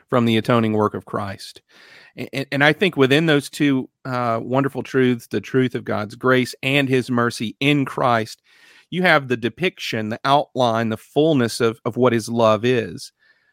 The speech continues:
Um, i-, if love is just commuting sin or forgiving sin, we have a God that doesn't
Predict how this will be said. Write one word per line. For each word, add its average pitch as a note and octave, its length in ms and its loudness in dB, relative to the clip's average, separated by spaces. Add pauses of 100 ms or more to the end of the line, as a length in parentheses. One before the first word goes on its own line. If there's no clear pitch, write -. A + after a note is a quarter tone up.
(120)
Um, A2+ 320 -4 (180)
i-, A2+ 120 -10
if B2+ 220 -4
love F3 340 4
is C3+ 120 -4
just - 440 0
commuting C3+ 720 0
sin G3+ 500 -2
or A2 180 0
forgiving C#3 760 0
sin, E3+ 500 -2
we C#3+ 80 -2
have E3 120 -2
a C#3 40 2
God C3+ 300 2
that A2 100 -8
doesn't A#2+ 340 -2